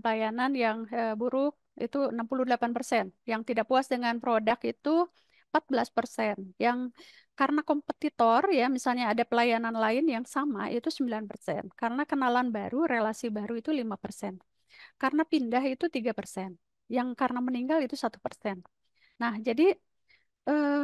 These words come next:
yang paling banyak itu karena kecewa ya, karena kecewa akibat pelayanan yang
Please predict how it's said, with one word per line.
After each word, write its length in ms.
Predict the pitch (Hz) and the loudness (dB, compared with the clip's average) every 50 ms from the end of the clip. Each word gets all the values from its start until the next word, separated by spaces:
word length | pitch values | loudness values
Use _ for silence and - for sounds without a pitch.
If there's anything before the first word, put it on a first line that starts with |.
| 294 294 _ _ _ - - | -2 -4 _ _ _ -2 0
yang 100 | 285 285 - | 0 2 2
paling 180 | 285 294 277 269 269 | 2 2 2 2 2
banyak 160 | 254 277 302 - 302 | 2 2 2 0 0
itu 100 | - 339 - 294 | -2 -2 -2 -4
karena 200 | 262 254 254 247 - | -4 -2 -2 -4 -4
kecewa 380 | - - - 254 226 208 185 - - 247 240 | -6 -6 -4 -2 -2 -2 -4 -4 -4 -6 -6
ya, 60 | 240 - - _ - | -8 -8 -8 _ -4
karena 180 | 226 220 220 - 233 | -4 -2 -4 -10 -10
kecewa 300 | - - 220 220 220 220 226 | -6 -4 -4 -2 -2 -2 -4
akibat 260 | - - 220 214 220 - - | -4 -6 -8 -8 -8 -6 -4
pelayanan 380 | 220 214 202 214 208 214 226 226 214 208 | -6 -4 -4 -4 -6 -6 -6 -6 -6 -8
yang 120 | 190 202 | -8 -10